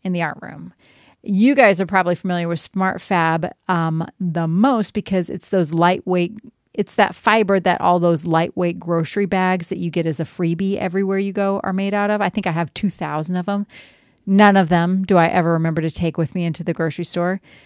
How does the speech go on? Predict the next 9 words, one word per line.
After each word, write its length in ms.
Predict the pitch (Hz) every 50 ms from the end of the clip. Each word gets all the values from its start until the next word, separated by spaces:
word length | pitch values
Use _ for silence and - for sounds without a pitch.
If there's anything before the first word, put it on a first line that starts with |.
| _ _ -
That 500 | 185 185 170 208 214 240 269 277 - - _ _
is 320 | - 196 196 190 185 180 -
Smart 380 | - - 196 180 - - -
Fab. 200 | - - - - - - _ _ _ _ _ _ _
It's 340 | - 190 160 - - -
lightweight 840 | 196 185 180 180 185 - - 180 185 185 185 185 190 - - - - -
and 160 | 185 175 170
it's 240 | 156 - - - -
thin, 460 | - 180 165 196 185 220 247 277